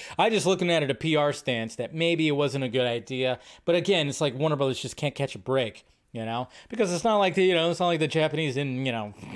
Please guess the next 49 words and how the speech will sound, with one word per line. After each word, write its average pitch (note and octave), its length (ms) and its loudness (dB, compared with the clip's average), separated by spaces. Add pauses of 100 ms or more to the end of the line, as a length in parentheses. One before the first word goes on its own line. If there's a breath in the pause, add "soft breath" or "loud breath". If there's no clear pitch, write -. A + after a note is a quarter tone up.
(160)
let's, C#3 220 -8
you D3 120 -6
know, A2+ 140 -4
obviously B2 500 -4
didn't A2 240 -8
do. A#2+ 160 -6 (320 loud breath)
But G#3 120 4
at G3 60 4
the F3 80 -4
same G3 220 2
time, G3+ 240 2
you D3+ 60 -2
just D3 200 -4
kinda E3 280 0
understand, F3 500 -2
like, D3 160 -2
oh, F#3 340 2
okay. C3+ 260 0
And C3+ 100 -2
then, D3 80 -2
of C#3+ 80 -6
course, D#3 400 0
P E3 220 -2
R, D3 200 2
everybody C3 300 0
just, A2+ 220 -8
like, A#2+ 100 -4
freaks - 360 -6
out. B2 180 2
But A#2 80 -4
it B2 40 0
was B2+ 100 -8
like, A#2+ 260 -4
ah, G#3+ 280 4 (500 loud breath)
yeah, A#3 200 6
they G3+ 120 4
probably G#3+ 400 4
should G3+ 200 2
have F#3 100 2
just, F#3 240 0
like, F3 200 2 (260)
relaxed D#3+ 600 2
on C#3+ 200 2
that C3 200 0
when B2+ 140 -6
it A#2+ 80 -8
came D3 300 -6
to C#3 120 -2
Japan, A#2 760 -4